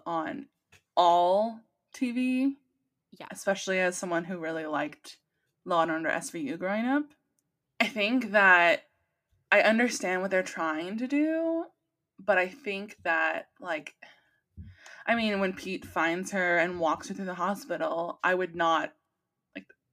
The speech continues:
Speaker 1: I would not have done that, especially when she asked not to be. Like, I just, I feel like everyone overstepped their boundaries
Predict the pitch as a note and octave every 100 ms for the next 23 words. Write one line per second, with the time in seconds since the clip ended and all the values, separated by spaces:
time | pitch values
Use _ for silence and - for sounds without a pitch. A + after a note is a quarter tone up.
0 | _ _ - F#3 F3 F3 E3 E3 D#3+ F3
1 | G#3 A3+ A3 _ _ - - G#3 G#3+ G3+
2 | A3+ G3+ G3 G3 - - D#3 G3 - A#3+
3 | B3 B3+ B3 B3+ B3 B3 B3 B3+ - -
4 | - - - - - A3+ C#4+ - - G3+
5 | G3+ C4 C4+ C4+ - G3 G3 G3+ - F#3+
6 | F3+ F3 F#3 E3 D#3 - B1 - - -
7 | -